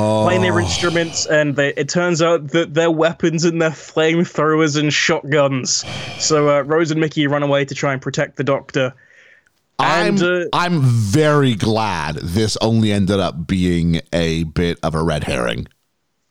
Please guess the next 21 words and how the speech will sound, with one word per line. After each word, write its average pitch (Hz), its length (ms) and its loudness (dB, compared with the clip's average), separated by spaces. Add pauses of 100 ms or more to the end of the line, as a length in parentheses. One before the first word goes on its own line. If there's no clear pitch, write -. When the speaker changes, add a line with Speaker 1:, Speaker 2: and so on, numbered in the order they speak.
(520)
Speaker 2:
'Cause 123 200 2
Speaker 1:
Yeah. 143 200 0
Speaker 2:
I 135 120 0
was 113 240 2
really 113 480 2
scared 95 520 0
this 98 200 -2
was 92 100 -2
gonna 95 180 0
be 87 160 0
the 82 100 -2
big 82 240 -4
bad 71 300 -4
for 78 100 -8
the, 82 120 0 (200)
even 202 200 0
rewatching 135 640 0
it, 202 80 -2
I 135 80 0
was 131 180 0
like, 135 200 0